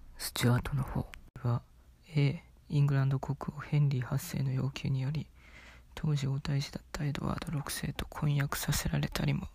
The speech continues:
しています。それはもちろん、スコットランドをイングランド管理下に置くという彼の構想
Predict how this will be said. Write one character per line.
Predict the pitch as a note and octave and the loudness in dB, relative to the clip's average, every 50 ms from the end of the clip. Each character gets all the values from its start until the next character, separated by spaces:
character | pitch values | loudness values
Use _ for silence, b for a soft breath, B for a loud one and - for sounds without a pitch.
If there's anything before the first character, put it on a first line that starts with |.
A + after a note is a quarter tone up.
| - | -8
し | - - - | -6 -6 -4
て | - - E3+ | -4 -6 -8
い | - - | -6 -4
ま | - - | -4 -4
す。 | - - - - - - _ - B B B B B | -4 -4 -8 -12 -18 -18 _ -20 B B B B B
そ | - - - - C#3 | -14 -8 0 2 4
れ | C3+ | 4
は | C3 C3+ C3 | 4 4 4
も | C#3 C#3 C#3 | 4 2 2
ち | - - - | 0 0 0
ろ | C3+ B2+ | 0 0
ん、 | - - | -2 -4
ス | - - - | -8 -12 -8
コ | - - C#3+ | -6 -6 -2
ッ | |
ト | - - | 0 4
ラ | B2+ C#3 | 4 6
ン | D3+ D3+ | 6 4
ド | C#3+ B2 | 4 4
を | A#2 A#2 | 4 4
イ | A#2+ C3 | 4 4
ン | C3+ C3+ | 4 4
グ | C3 | 4
ラ | A#2+ A#2+ A#2 | 4 4 4
ン | A#2 | 2
ド | A#2 | 0
管 | A#2 - - - B2 A#2+ | 0 -2 -2 0 2 2
理 | A#2+ A#2+ | 2 0
下 | - - A#2+ | 0 0 0
に | A2+ A2+ | 2 2
置 | A2+ A2+ - | 2 0 0
く | - - | -4 -8
と | - - | -4 -2
い | A#2 A2 | 0 0
う | A2+ A#2 | 0 0
彼 | - - C#3+ C#3 B2+ | 0 0 2 2 2
の | C#3 C#3 | 0 -2
構 | - - - A#2+ A#2+ | -4 -2 0 0 0
想 | - - - B2+ A#2+ A#2+ | 0 0 -2 -2 -2 -2